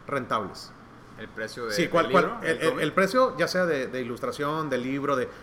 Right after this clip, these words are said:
Speaker 1: ¿cuál es el precio mágico? ¿Cuál es el rango de precio?
Speaker 2: Uh, yo me gustaría decir que,
Speaker 1: O sea,
Speaker 2: híjole.
Speaker 1: obviamente quita las locales, porque a lo mejor ya, ya estamos quitando viáticos.
Speaker 2: Ujú.
Speaker 1: Pero supongamos que te tengas que mover a Ciudad de México,
Speaker 2: Ujú.
Speaker 1: ¿sí?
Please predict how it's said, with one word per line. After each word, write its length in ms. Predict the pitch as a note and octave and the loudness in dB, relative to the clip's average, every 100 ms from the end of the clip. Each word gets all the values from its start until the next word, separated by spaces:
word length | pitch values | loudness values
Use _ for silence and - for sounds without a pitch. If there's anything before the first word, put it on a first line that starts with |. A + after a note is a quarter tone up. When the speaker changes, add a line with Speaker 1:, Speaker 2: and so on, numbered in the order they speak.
| - | -4
Speaker 1:
¿cuál 160 | G3 G#3 | 2 2
es 80 | G#3+ | 2
el 100 | G3+ | 0
precio 300 | F#3+ F3+ F3+ | 0 0 -2
mágico? 400 | D3 B2 G2+ F2 - | -2 -4 -12 -14 -4
¿Cuál 180 | D3 D#3 | 0 0
es 140 | E3+ | 0
el 100 | E3+ | -2
rango 340 | C#3 C#3+ C#3 B2 | 0 -2 0 -4
de 100 | A2 | -4
precio? 300 | G#2+ F#2 - - A2+ | -6 -10 -14 -20 -12
Speaker 2:
Uh, 160 | A2+ A2 F#2 - - - - - - | -10 -10 -12 -20 -20 -20 -20 -18 -12
yo 80 | |
me 80 | A#2+ | -10
gustaría 280 | B2 A#2+ A#2+ | -10 -6 -4
decir 240 | B2 C3+ B2 | -4 -6 -10
que, 340 | C#3 C3 B2 | -6 -4 -4
Speaker 1:
O 880 | A2+ - - - - - - - E3+ | -8 -16 -20 -20 -18 -18 -14 -2 4
sea, 0 | |
Speaker 2:
híjole. 80 | F3+ | 8
Speaker 1:
obviamente 400 | A3 A3 G#3 A3+ | 8 6 2 -2
quita 180 | E3 E3 | 0 2
las 120 | E3 | 2
locales, 340 | D#3+ F3+ D3 | 4 2 2
porque 240 | - B2 A#2+ | -4 -6 -4
a 20 | |
lo 60 | |
mejor 220 | A2+ A2 B2 | -6 -4 -4
ya, 80 | |
ya 120 | B2+ B2+ | -2 -2
estamos 240 | C3 B2 | -4 -6
quitando 300 | A#2 A2 A2 | -6 -6 -4
viáticos. 440 | B2 C#3+ - - | -2 -2 -4 -10
Speaker 2:
Ujú. 100 | A2+ A2+ G#2+ | -10 -10 -8
Speaker 1:
Pero 120 | E3 E3 | -2 -2
supongamos 400 | E3+ F3 G3 G3 | 0 0 0 0
que 60 | |
te 100 | F#3+ | -2
tengas 240 | F3+ F3 F3 | -2 -2 -2
que 60 | |
mover 200 | E3+ D3 | -2 0
a 40 | D3+ | 0
Ciudad 180 | D3+ C#3+ | 2 0
de 60 | |
México, 320 | C3 - G#2+ - | 0 -6 -10 -14
Speaker 2:
Ujú. 320 | A#2 A2 G2 | -14 -12 -10
Speaker 1:
¿sí? 140 | C#3+ | -10